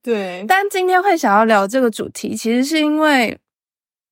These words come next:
Speaker 2: 就是三八妇女节的时候呢，我公司有同事就突然说他要罢工，然后我就截图了给 Emily 说，
Speaker 1: <laughs>
Speaker 2: 现在是我不够敏感呢，还是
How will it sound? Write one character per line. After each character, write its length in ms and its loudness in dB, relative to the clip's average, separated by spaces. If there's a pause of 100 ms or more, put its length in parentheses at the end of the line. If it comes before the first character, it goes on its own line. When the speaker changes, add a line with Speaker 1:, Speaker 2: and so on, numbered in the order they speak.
(400)
Speaker 2:
就 120 -2
是 320 2
三 240 0
八 160 4
妇 200 -2
女 160 -2
节 200 -6
的 140 -4
时 220 -12
候 240 -2
呢， 400 -8 (920)
我 400 0 (140)
公 180 2
司 220 4
有 180 4
同 320 -2
事 400 -2 (240)
就 120 -2
突 80 2
然 120 4
说 140 0
他 120 -2
要 100 0
罢 180 -6
工， 380 -14 (640)
然 140 -4
后 120 4
我 100 4
就 100 2
截 300 2
图 140 0
了 320 4
给 180 0
Emily 340 0
说， 360 0 (420)
Speaker 1:
<laughs> 380 -20
Speaker 2:
现 160 -4
在 100 2
是 380 -4 (880)
我 240 0
不 160 -8
够 180 2
敏 240 2
感 220 0
呢， 280 -6
还 200 -4
是 420 -4